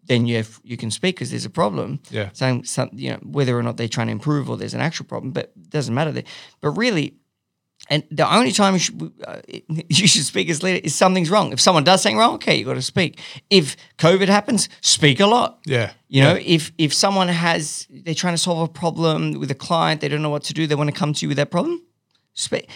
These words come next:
Speaker 1: really, your, uh, your job as leader is to, is to, is to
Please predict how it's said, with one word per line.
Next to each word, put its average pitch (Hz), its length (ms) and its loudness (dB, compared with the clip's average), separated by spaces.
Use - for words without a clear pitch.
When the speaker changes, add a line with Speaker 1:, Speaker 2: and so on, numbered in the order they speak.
Speaker 1:
really, 196 340 2
your, 170 200 -2
uh, 160 40 -10
your 151 400 -4
job - 280 0
as 123 160 0
leader 147 360 2
is 165 300 -2
to, 147 280 0
is 135 220 -4
to, 139 480 -2
is 139 260 -4
to 139 480 -2